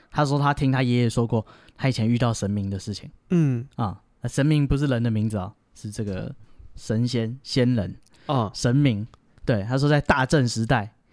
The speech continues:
Speaker 1: 大概是一九一二到一九二六年。啊，他说他爷爷六岁的时候。
Speaker 2: 嗯。
Speaker 1: 对，他们，他说他们那个以前的没什么游戏啊，你不能在家里就是打电动嘛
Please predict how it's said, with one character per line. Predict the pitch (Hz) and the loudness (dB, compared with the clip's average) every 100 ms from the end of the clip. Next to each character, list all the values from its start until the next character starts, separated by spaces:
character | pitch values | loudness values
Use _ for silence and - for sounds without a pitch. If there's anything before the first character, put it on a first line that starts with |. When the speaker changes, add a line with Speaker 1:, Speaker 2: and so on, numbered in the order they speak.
| _ _ - | _ _ -6
Speaker 1:
大 | 131 | 0
概 | 131 | 0
是 | 131 135 | 0 -2
一 | - 160 | 0 0
九 | 147 123 | 2 2
一 | 147 151 | 4 2
二 | 131 | 2
到 | 135 | 2
一 | 139 139 | 2 0
九 | 117 | 0
二 | 123 127 | 2 2
六 | 120 | 2
年。 | 95 - - _ _ _ _ | -2 -8 -16 _ _ _ _
啊， | - 110 95 - _ _ | -4 -4 -4 -12 _ _
他 | - 131 | -4 0
说 | |
他 | 135 | 2
爷 | 131 135 | 2 2
爷 | 123 | 4
六 | 143 | 2
岁 | 120 127 | 2 0
的 | 101 | 0
时 | 95 | -4
候。 | 101 101 - | -4 -4 -6
Speaker 2:
嗯。 | - 131 107 - - | -4 -4 -6 -12 -10
Speaker 1:
对， | 107 - _ | -10 -10 _
他 | 120 | -2
们， | 120 120 | 0 0
他 | 131 | 0
说 | 127 | 2
他 | 127 | 2
们 | 120 | 2
那 | 120 | 0
个 | 120 110 110 113 - - _ | 0 0 -2 -4 -8 -20 _
以 | 135 | -4
前 | 127 143 | 0 2
的 | 156 | 4
没 | 147 | 4
什 | 151 | 4
么 | 143 110 110 - _ _ _ _ _ - | 2 2 0 -6 _ _ _ _ _ -2
游 | 131 135 | 0 0
戏 | - 165 110 - _ _ - | 0 -2 -4 -10 _ _ -2
啊， | 139 | 0
你 | 123 | 2
不 | 120 | 2
能 | 147 | 2
在 | 143 | 2
家 | 139 143 | 2 2
里 | 135 104 107 | 2 -2 -4
就 | - | -2
是 | 123 127 113 - _ _ _ _ _ - _ | 0 0 -2 -8 _ _ _ _ _ -20 _
打 | - 104 | -6 -2
电 | 117 104 | 0 0
动 | 107 | -4
嘛 | 87 | -6